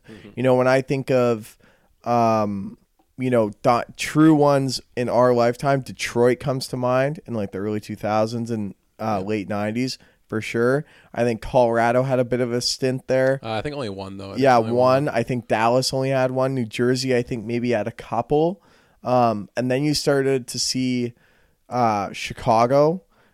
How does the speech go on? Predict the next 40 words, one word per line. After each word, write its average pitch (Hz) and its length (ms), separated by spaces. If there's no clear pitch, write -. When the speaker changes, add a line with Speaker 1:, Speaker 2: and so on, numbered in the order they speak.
Speaker 2:
That 120 140
was 131 160
kind 123 280
of 113 140
the - 40
most 113 320
recent 120 340
one. 147 380
I - 60
think 120 260
you, 117 220
and 123 140
then 131 140
Boston. 120 560
And - 220
Speaker 1:
And - 140
Speaker 2:
then 143 80
I 147 40
Speaker 1:
Pitts-, 147 100
Speaker 2:
think 175 200
L- 147 180
Speaker 1:
Pittsburgh. 135 200
Sorry, 113 200
not 113 180
Boston. 98 300
Pittsburgh. - 420
Boston's 117 340
only 117 140
won 98 220
one. 95 240
Speaker 2:
Oh, 156 180
yeah. 180 340
Oh, 127 60
Speaker 1:
But 139 80
Speaker 2:
sorry. 120 260
Speaker 1:
Pittsburgh. 127 240
Speaker 2:
Pittsburgh. 90 360
Speaker 1:
Yeah. 120 240
Speaker 2:
Yeah. 127 400
Um, 107 280